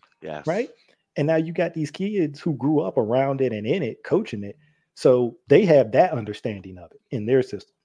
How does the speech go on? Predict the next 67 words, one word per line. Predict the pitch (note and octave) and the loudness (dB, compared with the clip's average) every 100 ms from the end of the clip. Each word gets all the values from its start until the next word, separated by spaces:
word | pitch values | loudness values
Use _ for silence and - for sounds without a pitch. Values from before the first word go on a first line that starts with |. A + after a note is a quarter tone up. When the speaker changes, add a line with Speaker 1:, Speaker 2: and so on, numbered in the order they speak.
| _ | _
Speaker 2:
So | - A#2 | -6 -2
getting | B2 A#2+ | -2 0
back | A#2 A2+ | -2 -2
to | G#2+ | -6
what | G#2+ | -2
you | C#3 | 0
were | B2+ | 0
saying | A2+ G#2+ G2+ | -2 -8 -8
about | F#2+ G2 | -10 -12
trips | - A#2+ G#2+ G#2 | -6 -2 -2 -4
and | G2+ | -6
coverage, | - G#2+ G2+ - - - | -4 -4 -6 -14 -4 2
hey, | A2+ | 2
when | F#2+ G#2+ | 2 -2
they | B2 | 0
play | C3 C#3 | 2 2
it | A#2+ | 4
this | D#3 D#3 | 0 0
way, | E3 E3 E3 - | -2 -2 -8 -6
we | A#2 | -2
go | A2+ | -2
to | G#2 | -4
this. | F2 - - _ _ _ _ _ _ _ | -8 -20 -20 _ _ _ _ _ _ _
When | A2 | -4
they | A#2 | -2
Speaker 1:
Yep. | B2 | 2
Speaker 2:
try | B2+ A#2 | 2 2
to, | G#2+ A2 | -2 -4
you | C#3+ | -2
know, | B2 G2+ | -2 -4
box, | F2+ C3+ D#3+ - - _ _ | -2 0 0 -6 -20 _ _
we | B2+ | 0
go | A#2+ A2+ | 2 2
to | A2 | 0
this. | G2 - - _ _ - | -8 -18 -20 _ _ -12
When | G#2+ | -6
they | A#2+ | -4
top | A2+ D#3 D#3 | 2 2 4
hat, | E3 E3 | 2 2
we | A#2+ B2 | 0 0
go | A2+ A2+ | 0 -2
to | |
that. | G#2 F2 _ _ | -6 -10 _ _
Like, | C3 | 2
he's | - G3+ | 4 4
Speaker 1:
Yeah. | |
Speaker 2:
got | E3+ G3 | 6 6
all | D#3 D#3 | 8 6
the | C3+ | 6
answers | D#3+ F#3 C3 A#2 | 4 2 2 -2
to | G#2+ | 2
Speaker 1:
All | A2+ | 6
the, | |
Speaker 2:
whatever | C#3+ - G3+ | 8 8 8
Speaker 1:
all | |
Speaker 2:
you're | G3 - | 8 8
Speaker 1:
the | |
Speaker 2:
gonna | F3+ F#3+ | 8 8
do | F3+ F#3+ G3 | 4 2 2
Speaker 1:
all | B2+ B2 | 2 0
the | A2 | -4
answers. | A2 G2 C#3+ | -4 -6 2
Speaker 2:
because | C3+ C3 A#2+ | 6 6 4
they | C#3 E3 | 4 4
know | C#3 E3+ | 4 2
the | D#3 | 0
system | D#3+ C#4+ - | -6 -10 -12